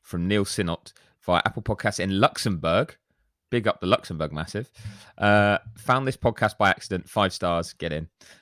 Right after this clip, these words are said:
Uh, I found this podcast by accident while visiting my mother-in-law in Portland. To be honest, I was trying to avoid any conversation about protests and gun control. So far, I have managed to embarrass myself by laughing out loud in the Nike store in Portland, on a recent flight from London to Marseille, and in Marks and Spencer's in Singapore.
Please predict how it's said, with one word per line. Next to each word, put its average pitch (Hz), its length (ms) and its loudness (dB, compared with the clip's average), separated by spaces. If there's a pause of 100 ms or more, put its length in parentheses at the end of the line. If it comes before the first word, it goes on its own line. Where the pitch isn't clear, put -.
Uh, 87 200 0
I 85 80 0
found 135 180 4
this 135 80 -4
podcast - 320 -2
by 95 100 0
accident 92 300 -4
while 90 80 -2
visiting 127 380 -4
my 120 80 -2
mother-in-law 110 560 0
in 101 140 -4
Portland. 76 480 -4 (100)
To - 80 -18
be 117 80 -2
honest, 127 260 -4
I 101 40 -2
was 98 100 -6
trying 117 180 -4
to 113 80 -6
avoid 104 380 -2
any 131 160 0
conversation 123 600 -6
about - 240 -4
protests 104 440 -2
and 98 100 -8
gun 92 160 -4
control. - 400 -10 (540)
So 147 240 4
far, 92 280 4
I 90 100 4
have 90 100 0
managed 101 240 0
to 98 60 -4
embarrass 110 280 2
myself 85 380 -4
by 90 80 0
laughing 95 280 0
out 92 140 -2
loud 85 260 0
in 80 80 -6
the 82 60 -2
Nike 90 240 -2
store 85 180 -4
in 80 80 -4
Portland, 80 440 -6 (100)
on 90 100 -2
a 87 60 -2
recent 135 300 -2
flight - 160 0
from 87 140 -8
London 90 260 -4
to - 100 -16
Marseille, 85 460 -2 (100)
and 107 140 2
in 104 80 -2
Marks 95 240 -2
and 90 60 -10
Spencer's 82 360 -8
in 82 80 -8
Singapore. 82 460 -6